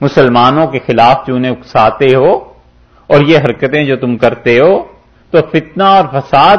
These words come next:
کے لیے جو زمین ہموار کر رہے ہو، اس، اس کو نہ کرو۔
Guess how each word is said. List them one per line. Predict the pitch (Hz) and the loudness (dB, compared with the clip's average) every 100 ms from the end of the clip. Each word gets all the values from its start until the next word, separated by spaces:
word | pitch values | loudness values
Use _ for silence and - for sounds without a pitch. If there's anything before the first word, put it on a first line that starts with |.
| 202 | 0
کے | 190 | -2
لیے | 185 190 185 | 0 2 2
جو | 151 | 0
زمین | 127 123 117 175 247 339 | -4 -4 -4 -4 -4 -4
ہموار | 143 131 127 120 | -4 0 2 2
کر | 113 120 | 0 -4
رہے | 120 143 | -4 -2
ہو، | 190 214 - | 2 2 0
اس، | 208 - - | -6 -8 -14
اس | - | -14
کو | - 185 | -2 0
نہ | 160 | 0
کرو۔ | 175 120 90 | 0 0 -2